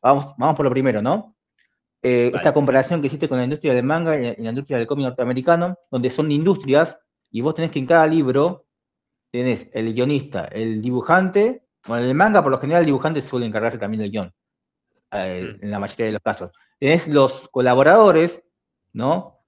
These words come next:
Speaker 1: En el caso del manga, los colaboradores del dibujante, en el caso del cómic norteamericano, quien se encarga del color, quien se encarga de la portada.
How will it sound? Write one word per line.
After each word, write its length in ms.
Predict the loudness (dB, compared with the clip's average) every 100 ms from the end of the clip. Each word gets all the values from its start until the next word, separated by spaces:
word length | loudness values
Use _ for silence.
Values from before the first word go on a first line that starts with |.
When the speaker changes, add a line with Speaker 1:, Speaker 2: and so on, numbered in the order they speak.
| _ _ _ _ _ _
Speaker 1:
En 360 | -8 -6 -4
el 60 | -4
caso 140 | -4 -4
del 40 |
manga, 160 | -2 -2
los 80 | -2
colaboradores 460 | -4 -2 2 0 0
del 160 | -6
dibujante, 500 | -8 -2 2 2 2
en 80 | -2
el 60 | -2
caso 200 | -4 -4
del 80 |
cómic 200 | -4 -4
norteamericano, 680 | -6 -6 -6 -4 -2 -2 -4
quien 140 | -8 -14
se 80 | -6
encarga 220 | -2 0
del 140 | -2 -2
color, 440 | 0 4 6 6
quien 120 | 0
se 100 | -12
encarga 220 | -8 -4
de 60 | -2
la 120 | -2
portada. 540 | -4 -2 2 2 0